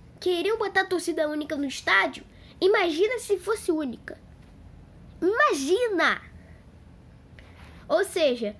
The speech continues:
eu achei que foi sacanagem. E a Rede Globo? Vocês também são uma vergonha. Vocês conseguiram foi culpar o Raniel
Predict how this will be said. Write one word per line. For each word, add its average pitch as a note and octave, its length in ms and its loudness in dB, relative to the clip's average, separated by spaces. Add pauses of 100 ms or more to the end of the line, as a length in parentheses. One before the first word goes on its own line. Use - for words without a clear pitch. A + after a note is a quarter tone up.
(340)
eu D4+ 140 2
achei D4 480 -2
que B3 640 -4 (1600)
foi B3 160 -2
sacanagem. C#4+ 920 -4 (840)
E C#5+ 140 0
a - 20 -4
Rede C4 340 -2
Globo? B3+ 500 -2 (840)
Vocês F#4 260 -4
também G4 220 -2
são G#4 100 -4
uma G4+ 140 -4
vergonha. C#4+ 600 -4 (640)
Vocês E4 1300 4 (300)
conseguiram D4+ 840 0 (680)
foi D#4 160 2
culpar E4+ 480 2
o D#4+ 40 -2
Raniel F4 920 2